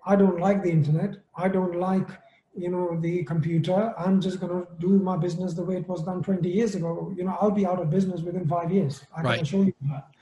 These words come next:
Speaker 2: Right.
Speaker 1: So
Speaker 2: You can't do
Speaker 1: again
Speaker 2: business the way your father or grandfather did, or
Speaker 1: Can't be done.
Speaker 2: Yeah.
Speaker 1: <laughs> It can't be done. You know,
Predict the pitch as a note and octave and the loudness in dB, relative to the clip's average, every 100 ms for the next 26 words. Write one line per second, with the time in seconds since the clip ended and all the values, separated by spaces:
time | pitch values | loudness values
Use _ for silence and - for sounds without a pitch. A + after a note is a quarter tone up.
0 | - B2 A#2+ F3+ F#3+ E3+ D3+ E3+ - G#3 | -12 -10 -4 2 6 6 6 4 8 8
1 | F#3+ C3+ C#3 C3 B2+ A2 D#3 C3 B2+ B2+ | 6 4 4 4 4 2 2 4 4 2
2 | B2 A2+ G#2+ B2 B2 A#2+ A#2 A2+ A2 A2 | 0 -2 -4 -4 -4 -2 -2 -2 -2 -4
3 | A2 G#2+ G#2 G2 A2 - - G#3 G#3+ G3 | -6 -6 -8 -10 -14 -20 -2 2 4 6
4 | F#3 F3 C#3 - - _ _ - - - | 4 4 2 0 -14 _ _ 2 2 4
5 | E3 D#3+ D#3+ - A3+ G#3 G3 F#3+ F3+ D3 | 4 6 2 0 2 4 4 4 4 2
6 | F3 F#3+ F#3+ | 2 4 4